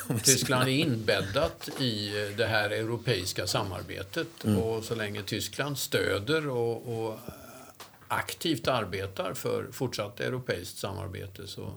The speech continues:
Speaker 2: så skulle det vara en säkerhetsgaranti.
Speaker 1: Det ska väl bli spännande att se här hur det, hur det faller ut. Eller, det är ju inte så spännande.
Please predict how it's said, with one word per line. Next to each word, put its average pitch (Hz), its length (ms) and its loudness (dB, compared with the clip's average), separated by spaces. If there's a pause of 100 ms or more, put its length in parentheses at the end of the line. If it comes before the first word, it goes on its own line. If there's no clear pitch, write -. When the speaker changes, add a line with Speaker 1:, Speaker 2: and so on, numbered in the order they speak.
(160)
Speaker 2:
så 104 380 -6
skulle 104 280 -2
det 95 160 -4
vara 92 320 -2
en 90 120 -8
säkerhetsgaranti. 95 1040 -4 (1080)
Speaker 1:
Det - 60 -10
ska 107 180 4
väl 135 80 6
bli 123 100 4
spännande 104 400 4
att 95 60 2
se 139 220 6
här 98 200 8
hur 98 200 6
det, 98 220 4 (600)
hur 101 100 2
det 98 80 4
faller 101 280 6
ut. 131 240 4
Eller, 98 320 6 (100)
det - 140 4
är 101 80 10
ju 107 80 8
inte 135 120 4
så 98 80 2
spännande. 73 500 0